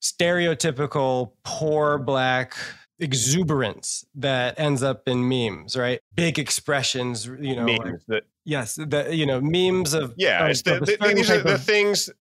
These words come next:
Speaker 2: let, let's remember that our, our, our median listener is ninety-five years old. Memes are, and they're gonna love this episode, by the way. Memes, the things that people respond to, you know, something, uh, somebody says something on Twitter and then somebody responds with, I f-, I feel like all the ones in my stream are people from The Office.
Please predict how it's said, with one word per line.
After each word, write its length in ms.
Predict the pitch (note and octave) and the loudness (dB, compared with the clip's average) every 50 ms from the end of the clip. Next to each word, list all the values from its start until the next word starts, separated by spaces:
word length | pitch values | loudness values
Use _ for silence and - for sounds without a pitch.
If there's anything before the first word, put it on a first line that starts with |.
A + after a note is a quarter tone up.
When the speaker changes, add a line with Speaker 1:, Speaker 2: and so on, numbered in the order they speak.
| _ - | _ 0
Speaker 2:
let, 160 | F#3 F#3 - - | 0 0 2 2
let's 180 | G3 G3 - | 0 0 0
remember 280 | G#3+ F#3 E3+ D#3 C#3+ C#3+ | 2 2 2 2 4 4
that 80 | C#3 C#3+ | 4 4
our, 160 | D3+ - - | 2 2 2
our, 340 | D#3+ D#3+ F3 F3 F3 D#3 F#3+ | 2 2 2 2 0 2 2
our 100 | F#3 F#3+ | 2 2
median 320 | F#3+ F#3+ F3+ F3 E3 C#3+ | 2 0 2 2 2 2
listener 300 | C#3 C3+ - - D3+ B2 | 2 2 0 0 0 0
is 100 | A#2 G#2+ | 0 2
ninety-five 520 | A#2+ A#2 A2+ A#2 G#2+ - - A2 G2 F2+ | 2 2 2 0 0 -2 -2 -2 -2 -2
years 160 | F2+ F2 D#2+ F2 | -2 -6 -6 -4
old. 240 | E2+ D#2 D#2+ E2 | -4 -4 -4 -6
Memes 720 | G2 C3+ D#3 E3+ D#3+ E3 F3 F3 F3+ F3 F3 F3 D#3+ - - - - | -8 -8 -6 -2 -2 0 2 2 2 2 0 0 -2 -2 -4 -6 -4
are, 500 | - C3+ B2 B2+ B2 B2 B2 B2 B2 C3 | -2 0 2 2 2 2 2 2 2 2
and 140 | - C3+ B2 | 2 2 2
they're 80 | C3+ C3 | 2 2
gonna 140 | B2 B2 | 2 2
love 220 | A#2 A#2+ B2 B2+ A#2 | 2 2 2 2 2
this 160 | A#2 G#2+ - | 0 0 0
episode, 480 | A2+ G#2 - G2 - - E2+ D#2 D#2 D2+ | 0 -2 -2 -2 -4 -2 -4 -4 -4 -6
by 120 | D2 D2 | -6 -6
the 80 | D2 C#2+ | -6 -6
way. 200 | D2 C#2+ - - _ _ _ _ - | -6 -8 -10 -12 _ _ _ _ -10
Memes, 380 | C3+ G#3+ G#3+ A3+ G#3+ F#3 D3+ | -4 0 2 2 4 2 2
the 100 | C3+ F3+ | 0 0
things 220 | E3 - A3 G#3+ F#3 | 2 2 2 2 2
that 80 | F3+ | 0
people 200 | C#3+ G3 E3 F3 | -2 -2 -2 0
respond 520 | D#3+ D#3+ C#3 - - - C#3+ C#3+ C#3 C#3 C3+ | 0 0 0 0 0 0 2 2 2 2 0
to, 160 | - C3+ C#3 | 0 -2 0
you 100 | C3+ B2 | 0 2
know, 140 | B2+ B2 A#2 | 2 2 0
something, 720 | - - D#3 C#3 - E3 D3+ D3 E2+ G#2 A#2+ G#2 A#2 A#2 | 2 0 -2 -2 0 -2 -2 0 0 -2 -2 -2 -2 -2
uh, 40 | A2+ | -2
somebody 260 | - - D#3 D3 D3 | -2 -4 -2 -2 0
says 160 | C3 D#3+ C#3 | 0 0 0
something 160 | C#3 C#3 C3+ C3+ | 0 0 0 0
on 100 | B2 A2+ | 0 0
Twitter 320 | - C#3 B2+ B2+ B2 A#2 | 0 0 0 2 2 0
and 120 | A2 A2 | 0 2
then 220 | A2 A2 G#2+ G#2 G#2 | 2 0 0 0 -2
somebody 220 | - C3 A#2+ A2+ | -4 -2 -2 -2
responds 520 | A2 A2 - - - A2 G#2+ G#2+ G2+ - - | -2 -2 -4 -2 -2 -2 0 -2 -2 -4 -6
with, 180 | G2 F2+ - - | -8 -6 -4 -4
I 60 | C3 | -4
f-, 160 | F3 - - - | -4 -4 -6 -8
I 160 | D#3 E3 E3+ | -6 -6 -4
feel 140 | - C#4 D4+ | -2 -2 -2
like 80 | B3+ | 0
all 140 | E3+ F3 F#3 | 0 0 2
the 60 | F3 | 2
ones 200 | D#3 D3+ D3 C3+ | 2 2 0 0
in 80 | C3 A#2 | 0 0
my 320 | A#2 A#2+ C3 C3 C3 C#3 - | 0 2 2 2 0 -2 -4
stream 340 | - - - B2+ A2+ A2 G#2+ | -6 -8 -6 -4 -4 -2 -2
are 180 | G2+ F#2+ F2 - _ | -2 -4 -4 -8 _
people 200 | - D#3+ C3+ D3+ A#2+ | -8 -6 -4 -4 -4
from 120 | B2+ B2 | -2 -4
The 120 | A2 G2+ - | -4 -2 0
Office. 520 | A2+ A2+ A2+ G#2 - F#2 D2 - - - | 0 0 0 0 -2 -4 -4 -4 -4 -6